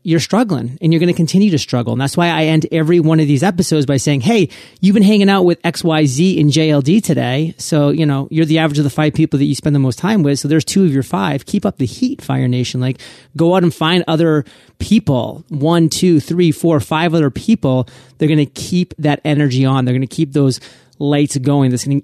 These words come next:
ignite that excitement within you." Now, David, you've had a lot of breakthroughs in your life, but they haven't all been great breakthroughs. They haven't all been wildly success.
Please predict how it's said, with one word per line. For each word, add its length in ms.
ignite 720
that 140
excitement 680
within 380
you." 260
Now, 240
David, 320
you've 240
had 100
a 60
lot 120
of 60
breakthroughs 380
in 80
your 160
life, 360
but 480
they 120
haven't 400
all 200
been 200
great 340
breakthroughs. 440
They 80
haven't 160
all 100
been 340
wildly 600
success. 840